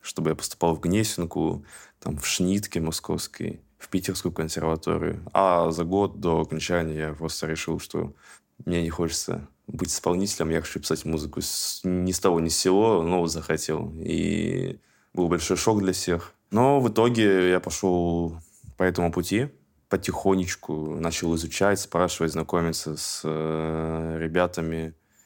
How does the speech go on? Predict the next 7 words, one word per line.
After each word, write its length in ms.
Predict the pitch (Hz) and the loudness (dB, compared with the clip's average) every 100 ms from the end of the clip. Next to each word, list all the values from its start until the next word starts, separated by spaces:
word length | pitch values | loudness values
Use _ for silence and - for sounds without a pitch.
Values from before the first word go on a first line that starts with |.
| _ _ | _ _
из, 240 | - 78 76 | -6 -4 0
э, 320 | 76 80 80 | 0 2 2
российской 640 | 80 - 101 98 - 92 | 0 0 0 0 0 0
индустрии, 600 | 87 85 - - 87 82 | 2 0 -2 -2 0 2
из 120 | 80 | 0
зарубежных 560 | 82 80 80 92 87 78 | -2 -2 2 2 2 -2
индустрий. 760 | 82 80 - - 82 80 80 | -4 -2 -4 -2 0 0 -2